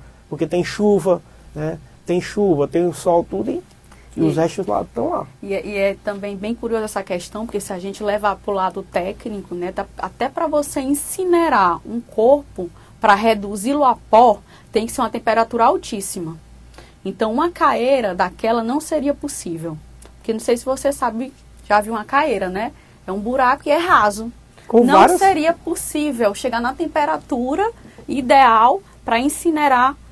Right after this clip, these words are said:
Speaker 2: mesmo ele tendo só um ano e nove meses. Então, a própria perícia, ela relata isso no relatório conclusivo, que não seria, não teria como.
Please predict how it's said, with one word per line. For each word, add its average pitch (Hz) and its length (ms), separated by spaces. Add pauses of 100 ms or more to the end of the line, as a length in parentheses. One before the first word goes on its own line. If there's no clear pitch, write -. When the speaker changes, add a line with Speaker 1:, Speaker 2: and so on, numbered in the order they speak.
Speaker 2:
mesmo 262 440
ele 294 140
tendo 262 200
só 277 180
um 277 120
ano 262 100
e 277 40
nove 277 200
meses. 180 460 (260)
Então, 202 160
a 208 80
própria 392 500
perícia, 247 680
ela 190 160
relata 262 500
isso 233 340 (560)
no 185 80
relatório 214 400
conclusivo, 247 920 (760)
que 214 100
não 233 160
seria, 277 400
não 233 140
teria 285 300
como. 190 360